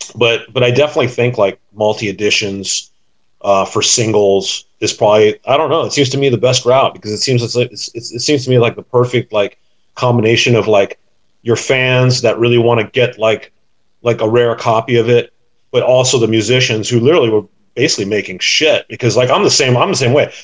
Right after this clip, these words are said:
I've been in so many bands and we just didn't make jack shit for, for mu-,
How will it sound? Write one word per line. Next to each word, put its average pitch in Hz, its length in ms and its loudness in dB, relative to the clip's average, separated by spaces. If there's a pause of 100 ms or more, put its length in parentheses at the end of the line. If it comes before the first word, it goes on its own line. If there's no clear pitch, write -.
I've 175 120 0
been 185 100 2
in 147 80 2
so 165 180 2
many 175 160 4
bands 143 420 0
and 127 100 0
we 147 60 0
just 143 160 -6
didn't 117 160 -2
make 107 160 -2 (120)
jack 117 300 0
shit 98 340 -6
for, 104 220 -6
for 110 160 -2
mu-, 104 180 -6